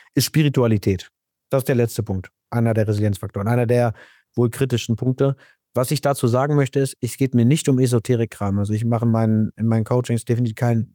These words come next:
definitiv kein Esoterik-Kram. Es geht bei Spiritualität um Glaube, um Urvertrauen. Und ich glaube, der Begriff Urvertrauen ist für jeden, der mit der Psychologie sich schon mal beschäftigt hat, ein, ein großer Faktor. Äh, darauf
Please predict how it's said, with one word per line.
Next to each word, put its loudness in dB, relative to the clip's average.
definitiv -2
kein -2
Esoterik-Kram. -2
Es -2
geht -2
bei 2
Spiritualität -2
um 0
Glaube, 2
um 0
Urvertrauen. 0
Und 0
ich -2
glaube, 2
der 0
Begriff 0
Urvertrauen -2
ist -4
für 0
jeden, 2
der 2
mit 2
der 2
Psychologie 0
sich -2
schon 0
mal 0
beschäftigt -4
hat, -2
ein, 0
ein -4
großer -2
Faktor. -2
Äh, 2
darauf 0